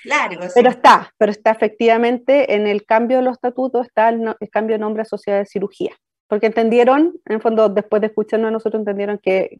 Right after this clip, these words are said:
Speaker 2: que cirujanos no nos representaba a todos.
Speaker 1: Claro.
Speaker 2: Eh, hay,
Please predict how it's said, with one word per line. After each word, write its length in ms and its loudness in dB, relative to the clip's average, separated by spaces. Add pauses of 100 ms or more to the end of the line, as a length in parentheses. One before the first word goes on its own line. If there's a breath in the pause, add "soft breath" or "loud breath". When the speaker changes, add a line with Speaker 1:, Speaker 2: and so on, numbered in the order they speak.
Speaker 2:
que 80 0
cirujanos 720 -2
no 200 -2
nos 140 -2
representaba 580 -4
a 40 -10
todos. 220 -8 (760 soft breath)
Speaker 1:
Claro. 520 4
Speaker 2:
Eh, 200 -10
hay, 200 4